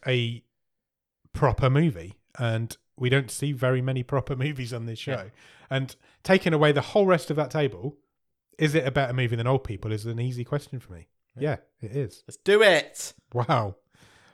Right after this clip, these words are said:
Speaker 1: From thirteenth last week to first this week. That's what this
Speaker 2: Oh,
Speaker 1: film,
Speaker 2: yeah.
Speaker 1: this show
Speaker 2: I tell you
Speaker 1: does.
Speaker 2: what, though, I reckon there's probably not many movies that have had as long a reign at the top of a table as Old
Speaker 1: Old
Speaker 2: People.
Speaker 1: People's been up there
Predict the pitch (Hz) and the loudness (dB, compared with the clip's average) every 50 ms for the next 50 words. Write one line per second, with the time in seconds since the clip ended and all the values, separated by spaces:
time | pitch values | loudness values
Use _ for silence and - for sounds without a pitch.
0 | _ _ _ - - 165 151 151 147 147 143 - _ _ _ _ - - - - | _ _ _ 2 6 6 6 6 6 2 -2 -8 _ _ _ _ -20 -4 2 6
1 | 185 185 180 - 196 180 175 165 135 - - - 160 165 175 170 - 139 135 131 | 6 6 8 6 6 4 4 4 0 -6 -8 0 2 2 2 2 0 0 0 0
2 | 127 123 - - - _ _ _ _ _ _ _ _ - - 113 - - - - | 0 -2 -8 -16 -20 _ _ _ _ _ _ _ _ -14 -14 -14 -14 -16 -16 -4
3 | - 175 143 135 131 123 - - 135 127 123 - - 107 101 95 92 _ _ _ | 0 2 2 2 2 0 -2 -4 -4 -4 -4 -4 -6 -8 -8 -8 -10 _ _ _
4 | - 110 - 214 196 - 110 101 104 98 - - _ - - 110 104 98 202 254 | -12 -12 -12 -12 -10 -10 -10 -10 -10 -14 -16 -18 _ -12 -12 -10 -10 -10 -12 -14
5 | 262 196 - - 117 104 - - - - - - 107 101 - 262 311 320 285 285 | -14 -16 -16 -14 -16 -16 -16 -18 -20 -18 -12 -10 -6 -2 0 0 2 2 4 4
6 | 269 - 220 202 175 110 - 156 - _ _ _ _ _ _ _ - - _ - | 2 2 0 -8 -10 -10 -10 -10 -12 _ _ _ _ _ _ _ -20 -18 _ -6
7 | 170 214 254 277 277 - 214 202 196 185 165 - _ _ _ _ _ _ _ _ | -4 -2 -2 -2 -4 -6 -10 -10 -10 -12 -16 -18 _ _ _ _ _ _ _ _
8 | _ _ _ _ _ _ _ _ _ _ _ - 220 185 - - 277 240 220 220 | _ _ _ _ _ _ _ _ _ _ _ -16 -16 -12 -8 -8 -6 -4 -4 -4
9 | 220 226 233 226 208 208 214 214 208 208 214 220 208 175 143 131 139 147 156 - | -4 -4 -4 -4 -4 -4 -6 -6 -4 -4 -4 -6 -4 -4 -6 -6 -6 -6 -6 -6
10 | - 147 143 147 160 165 180 156 151 156 147 139 143 151 160 180 185 180 175 170 | -6 -8 -8 -10 -12 -10 -8 -6 -4 -4 -6 -6 -6 -6 -6 -6 -4 -4 -4 -4
11 | 175 175 180 175 175 170 165 - - 156 - - - 185 185 - 185 180 175 170 | -4 -6 -6 -8 -10 -12 -12 -12 -14 -16 -14 -12 -12 -12 -12 -14 -14 -12 -12 -12
12 | - - 202 226 202 - - 65 62 120 143 82 - - - 139 - - 190 - | -12 -12 -12 -12 -12 -14 -16 -16 -14 -14 -14 -14 -6 2 4 4 4 6 4 4
13 | - 131 - 131 123 123 110 113 113 110 101 98 | 4 2 2 0 -2 -2 -2 -2 0 0 -2 -4